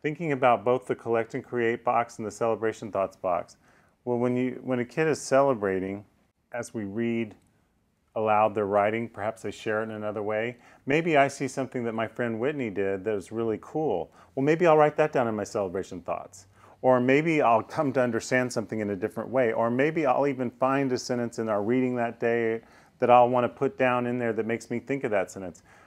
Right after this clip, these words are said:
I may want to say something nice about myself. "I'm really good at making people laugh with my writing." Whatever they can celebrate. What we're trying to do with the celebration thoughts is give them a space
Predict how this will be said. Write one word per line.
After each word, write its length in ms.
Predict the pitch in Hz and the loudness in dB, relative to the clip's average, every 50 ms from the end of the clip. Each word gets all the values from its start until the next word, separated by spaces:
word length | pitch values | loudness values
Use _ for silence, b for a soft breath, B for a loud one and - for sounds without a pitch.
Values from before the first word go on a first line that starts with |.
| b b | b b
I 100 | - 123 | -6 -4
may 180 | 120 127 127 127 | 0 0 0 0
want 220 | 117 117 127 123 120 | 0 -2 -2 -2 -2
to 40 | 113 | -2
say 180 | - - 123 | -2 -2 -2
something 360 | 120 - 127 113 - 123 117 110 | -2 -2 -6 -6 -4 -4 -2 0
nice 300 | 110 113 117 113 - - | 0 0 0 0 -4 -4
about 180 | 110 117 117 110 | 0 0 0 0
myself. 440 | 110 113 - - 135 120 104 - 104 | -2 -6 -6 -2 0 0 0 0 -2
"I'm 160 | 104 107 107 | -2 -2 0
really 260 | 107 113 113 110 110 104 | 0 0 0 0 -2 -4
good 480 | 87 - 110 107 107 107 107 104 104 | -2 0 0 2 2 2 0 -2 -4
at 220 | - - 107 104 98 | -6 -8 -8 -8 -6
making 300 | 101 98 - - 101 - | -8 -8 -8 -10 -12 -14
people 260 | 101 95 - 104 95 | -14 -10 -8 -6 -2
laugh 320 | 98 98 95 95 90 - | -2 -2 -2 -2 -4 -6
with 200 | 101 95 90 - | -10 -12 -12 -10
my 120 | 95 92 90 | -10 -8 -6
writing." 340 | 90 90 87 82 87 85 | -6 -6 -6 -8 -8 -4
Whatever 360 | 101 117 120 143 165 170 196 185 | -2 0 4 4 4 4 4 4
they 120 | 160 160 156 | 4 2 2
can 120 | 156 135 | 0 -4
celebrate. 460 | - - 135 131 127 107 104 95 90 B B B B B B | 0 4 6 6 6 6 4 0 0 B B B B B B
What 120 | - 135 135 | 0 4 4
we're 120 | 143 139 | 6 4
trying 420 | 135 - - 156 180 180 185 190 151 | 4 2 0 0 2 4 2 2 0
to 100 | - 135 | -2 -2
do 140 | 147 147 | -2 0
with 120 | 143 139 - | 0 -2 -4
the 80 | 127 | -6
celebration 600 | 113 - 139 131 120 107 120 139 156 - - 165 131 | -4 0 2 2 2 4 4 2 2 2 -2 -4 2
thoughts 280 | 127 120 113 - - | 4 4 4 4 0
is 100 | 107 104 | -8 -6
give 180 | 104 131 135 127 | -2 -2 -2 0
them 160 | 135 131 120 | 0 -2 -2
a 40 | 104 | -2
space 760 | - - - - - - - 135 135 131 131 - - - | -6 -6 -10 -12 -6 0 2 4 4 2 2 -2 -8 -14